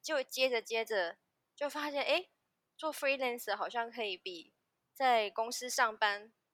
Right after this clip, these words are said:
还要好赚，而且还适合我的生活的 style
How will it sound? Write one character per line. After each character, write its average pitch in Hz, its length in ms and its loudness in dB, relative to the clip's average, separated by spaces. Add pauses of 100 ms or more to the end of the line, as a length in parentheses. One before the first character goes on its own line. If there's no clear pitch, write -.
(240)
还 - 120 -4
要 220 440 2 (1040)
好 - 260 0
赚， 196 320 2
而 226 120 -2
且 247 120 -2
还 196 220 4
适 226 220 -2
合 190 160 -4
我 151 60 -12
的 175 100 -10
生 185 260 -6
活 160 140 -12
的 143 180 -12
style - 400 2